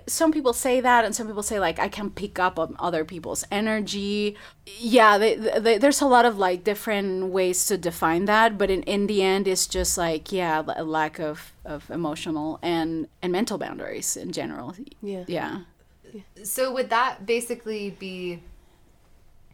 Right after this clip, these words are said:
Speaker 3: like, me, uh, you come in and I notice that something feels off to me. That's me just picking up that
Speaker 1: Mm-hmm.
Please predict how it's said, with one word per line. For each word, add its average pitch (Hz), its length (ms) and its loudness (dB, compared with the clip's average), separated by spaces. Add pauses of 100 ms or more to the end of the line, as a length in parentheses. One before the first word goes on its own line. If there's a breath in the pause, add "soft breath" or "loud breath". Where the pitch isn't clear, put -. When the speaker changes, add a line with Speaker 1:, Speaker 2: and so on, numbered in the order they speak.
(580 soft breath)
Speaker 3:
like, 196 280 -6
me, 185 640 -8 (280)
uh, - 260 -16
you 202 260 -10
come 202 220 -6
in 165 340 -6 (100)
and 175 140 -8
I 170 100 -4
notice 160 420 -6
that 151 500 -6 (420)
something 190 380 -6
feels 165 340 -6
off - 320 -10
to - 120 -16
me. - 280 -20
That's 175 240 -8
me 190 120 -8
just 185 220 -10
picking 185 320 -12
up 156 280 -8
that 156 480 -2
Speaker 1:
Mm-hmm. 311 200 4